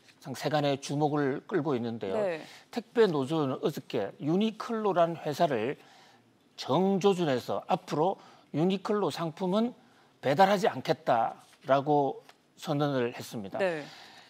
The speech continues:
Speaker 1: 이 택배 노조의 주장에 따르면 유니클로가 평소에도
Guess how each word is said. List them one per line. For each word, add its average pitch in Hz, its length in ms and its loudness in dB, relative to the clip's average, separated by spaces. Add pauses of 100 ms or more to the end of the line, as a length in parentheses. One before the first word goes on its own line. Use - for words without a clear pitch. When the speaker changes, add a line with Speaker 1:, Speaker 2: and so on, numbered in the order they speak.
(120)
Speaker 1:
이 - 80 -6
택배 226 320 2
노조의 170 380 4
주장에 165 360 2
따르면 131 640 -2 (440)
유니클로가 170 880 2
평소에도 196 800 0